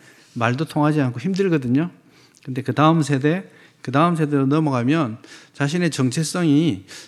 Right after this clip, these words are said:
내가 한국 사람인가 미국 사람인가 헷갈립니다. 색깔을 보면 한국 사람인데 사고하는 거며 말하는 거며 이미 다 그렇게 되죠. 편안한 삶이 됩니다. 포로로 끌려간 서-, 조상들은 힘들었지만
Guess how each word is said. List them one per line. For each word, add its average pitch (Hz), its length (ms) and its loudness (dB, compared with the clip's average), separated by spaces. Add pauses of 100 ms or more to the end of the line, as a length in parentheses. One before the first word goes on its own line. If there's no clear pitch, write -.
내가 139 240 -2
한국 180 220 -4
사람인가 160 920 0
미국 156 280 -2
사람인가 160 540 -2
헷갈립니다. 160 920 -2 (220)
색깔을 180 440 -2
보면 151 340 2
한국 156 220 0
사람인데 131 680 -4 (480)
사고하는 139 600 2
거며 131 300 0
말하는 123 440 0
거며 127 360 -2
이미 143 280 2
다 127 520 -8
그렇게 135 260 -6
되죠. 123 440 -4
편안한 143 600 -2
삶이 139 440 0 (320)
됩니다. 117 540 -2 (360)
포로로 185 340 2
끌려간 185 680 4 (400)
서-, - 200 -16
조상들은 156 880 0
힘들었지만 143 920 -2